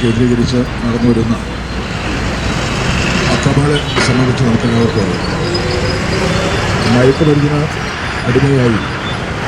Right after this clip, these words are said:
സ്വന്തം മാതാപിതാക്കൾ പോലും കഴുത്തറുത്ത് കൊല്ലുന്ന തരത്തിലേക്ക് കേരളീയ പൊതുസമൂഹം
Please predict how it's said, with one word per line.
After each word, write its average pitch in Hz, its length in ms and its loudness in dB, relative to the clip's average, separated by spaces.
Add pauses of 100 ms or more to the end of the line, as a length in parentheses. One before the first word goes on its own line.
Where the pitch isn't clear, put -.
(1160)
സ്വന്തം 147 320 4
മാതാപിതാക്കൾ 151 760 2
പോലും 135 340 4 (140)
കഴുത്തറുത്ത് 135 600 2 (120)
കൊല്ലുന്ന 135 380 4 (180)
തരത്തിലേക്ക് 127 500 2 (2000)
കേരളീയ 147 460 4
പൊതുസമൂഹം 143 520 2